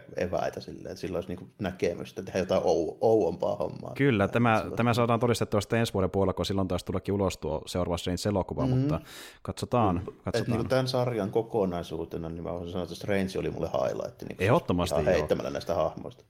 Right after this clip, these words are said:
Speaker 2: Kyllä, kyllä, ja sitten porukka heitti semmoista meemiäkin netissä, että niin, ne laittoi kuvan tälle, että, ö, vartijat sadan prosentin toimintakyvyllä, ne on kaikki siinä ringissä, sitten laitat vartijat yhdeksänkymmenenyhdeksän prosentin toimintakyvyllä, ja siinä on Strange ja muut on poistettu kuvasta. <laughs>
Speaker 1: <laughs>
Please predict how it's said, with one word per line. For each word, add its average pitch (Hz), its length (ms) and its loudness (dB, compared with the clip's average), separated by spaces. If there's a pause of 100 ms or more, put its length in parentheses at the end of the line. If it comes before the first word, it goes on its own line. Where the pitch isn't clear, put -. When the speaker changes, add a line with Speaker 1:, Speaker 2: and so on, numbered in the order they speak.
(120)
Speaker 2:
Kyllä, 90 260 0
kyllä, 90 260 0
ja 87 60 2
sitten 95 280 0
porukka 101 320 2
heitti 101 180 2
semmoista 104 260 2
meemiäkin 98 420 4
netissä, 92 440 2
että 82 180 -4
niin, 78 220 -4
ne 95 60 -4
laittoi 92 220 0
kuvan 92 280 2
tälle, 82 280 0
että, 82 220 -2 (340)
ö, 80 480 -2
vartijat 98 440 4 (100)
sadan 98 300 4
prosentin 87 380 0
toimintakyvyllä, 82 800 0
ne 90 60 0
on 87 60 0
kaikki 92 220 2
siinä 92 140 2
ringissä, 87 540 0 (320)
sitten - 180 -2
laitat 90 260 2
vartijat 98 360 4
yhdeksänkymmenenyhdeksän 104 800 4
prosentin 87 180 0
toimintakyvyllä, 82 600 0
ja 82 60 2
siinä 90 120 0
on 85 40 0
Strange 92 280 2
ja 82 60 2
muut 82 180 -2
on 78 80 -2
poistettu 80 280 -4
kuvasta. 80 400 2
<laughs> - 60 6 (260)
Speaker 1:
<laughs> - 60 6